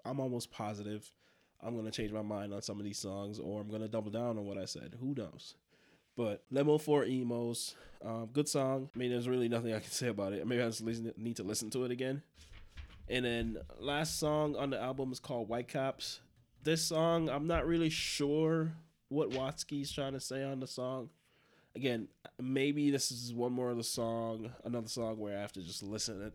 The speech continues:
listen to the album again or listen to that song again, just really get the message he's trying to convey. It's, it's pretty much your standard outro track or last song on the album. You know, it's, like,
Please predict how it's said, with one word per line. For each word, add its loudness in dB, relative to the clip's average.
listen -6
to -6
the -4
album -6
again -6
or -6
listen -6
to -10
that -6
song -6
again, -8
just -6
really 0
get -6
the -6
message -6
he's -6
trying -4
to -6
convey. -6
It's, 0
it's 0
pretty 4
much 2
your 2
standard -2
outro -2
track -2
or 0
last -2
song -8
on -6
the -6
album. -6
You -4
know, -6
it's, -8
like, -6